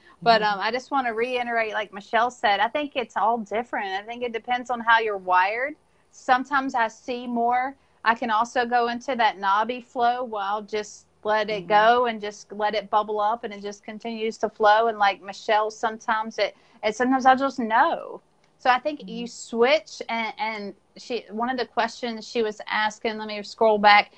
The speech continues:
Speaker 1: is it a random thought? Sometimes it can be. Like when
Speaker 2: Yep.
Speaker 1: Michelle was talking, the thought kept coming to me, and that's how you kinda know it's Holy Spirit. It just keeps coming and coming and coming, and it's not going anywhere. And it's like, okay, but there's also, when you get that unction, you have to steward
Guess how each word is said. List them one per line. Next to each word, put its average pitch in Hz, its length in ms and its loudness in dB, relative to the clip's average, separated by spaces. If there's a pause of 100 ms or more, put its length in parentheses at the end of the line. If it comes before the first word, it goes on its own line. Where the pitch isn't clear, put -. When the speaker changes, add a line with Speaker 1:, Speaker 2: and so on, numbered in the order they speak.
(180)
Speaker 1:
is 254 200 8
it 277 100 0
a 262 80 2
random 226 540 -6
thought? 285 320 -2
Sometimes 285 640 -4
it 226 180 -10
can 320 280 -6
be. 185 300 -10 (220)
Like 233 160 6
when 247 180 0
Speaker 2:
Yep. - 0 -
Speaker 1:
Michelle 262 380 4
was 359 180 -4
talking, 214 380 0
the 214 100 -6
thought 254 260 -4
kept 254 180 -10
coming 254 200 -4
to 220 60 -8
me, 185 200 -14
and 214 160 -8
that's 240 240 -6
how 294 80 -2
you 269 140 -10
kinda 247 260 -8
know 214 160 -14
it's 214 100 -16
Holy 214 180 -12
Spirit. 220 240 -6
It 190 40 -10
just 208 160 -12
keeps - 240 -10
coming 196 320 -4 (240)
and 202 120 -10
coming 214 300 0 (200)
and 214 100 -6
coming, 254 260 4
and 220 140 -6
it's 233 160 -6
not 254 220 0
going 269 280 0
anywhere. 233 440 -4
And 220 100 -14
it's - 180 -20
like, 226 200 -4 (100)
okay, 240 480 -2 (200)
but 254 220 -2
there's 240 280 -6
also, 247 760 -4 (280)
when 254 220 -8
you 254 120 -6
get 277 300 -2
that 233 240 2
unction, 214 640 -4
you 214 80 -6
have 254 200 -6
to 247 80 -12
steward 247 480 0